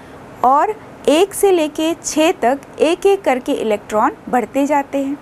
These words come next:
और इसका जो इलेक्ट्रॉनिक विन्यास होता है वो उसका जो आंतरिक क्रोड होता है, अर्थात जो अंदर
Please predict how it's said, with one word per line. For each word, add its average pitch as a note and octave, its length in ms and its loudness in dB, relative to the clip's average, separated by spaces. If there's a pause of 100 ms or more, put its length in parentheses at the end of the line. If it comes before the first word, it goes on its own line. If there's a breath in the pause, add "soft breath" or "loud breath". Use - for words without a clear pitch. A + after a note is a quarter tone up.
(760 loud breath)
और D4+ 160 4
इसका D4 340 2
जो F#4+ 160 2
इलेक्ट्रॉनिक D4 680 0
विन्यास C4+ 540 -2
होता A#3 260 -6
है A3 220 -2
वो D#4+ 380 -2 (280)
उसका D4+ 300 0
जो E4 140 -2 (140)
आंतरिक A#3 540 0
क्रोड B3 300 2
होता G3 240 -8
है, F#3 80 -6
अर्थात C4 500 -4
जो D4+ 100 -2
अंदर B3 520 0